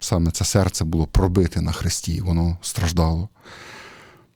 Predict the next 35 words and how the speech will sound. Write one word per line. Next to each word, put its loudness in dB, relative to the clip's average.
І 2
коли 2
ми 6
з -2
вами 4
маємо 2
молитву, 2
коли 2
ми 4
з -4
вами 2
маємо 2
адорацію, 2
коли 0
ми 2
не 4
шкодуємо 2
на 0
це -4
часу, -2
то 2
таким 2
чином 2
ми 2
це -4
серце -2
і 0
вшановуємо. 0
Можливо, 2
якось 0
без -4
пафосу, -2
без 0
голосних 2
слів, 0